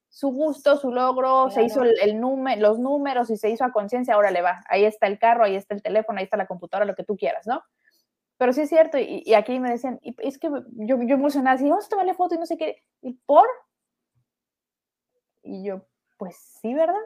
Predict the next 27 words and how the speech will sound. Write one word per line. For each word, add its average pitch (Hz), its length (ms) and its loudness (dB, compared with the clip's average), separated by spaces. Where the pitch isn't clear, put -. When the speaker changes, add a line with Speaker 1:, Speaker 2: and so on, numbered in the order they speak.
Speaker 1:
Digo, 269 180 6
para 269 120 2
empezar, 262 320 6
temas 311 200 2
de 247 80 4
seguridad, 185 420 2
¿no? 240 140 -4
No 240 60 -2
estar 214 220 0
ahí 196 200 0
publicando 180 720 -2
Speaker 2:
Sí. 214 220 -16
Speaker 1:
ese 190 220 -4
tipo 208 220 0
de 190 60 2
cuestiones, 208 360 -4
pero 226 180 0
es 226 80 0
como 220 260 -4
de, 190 160 -4
me, 320 220 -2
digo, 302 180 2
mejor 269 300 2
se 349 100 0
lo 269 80 0
mando 247 240 0
a, 202 280 0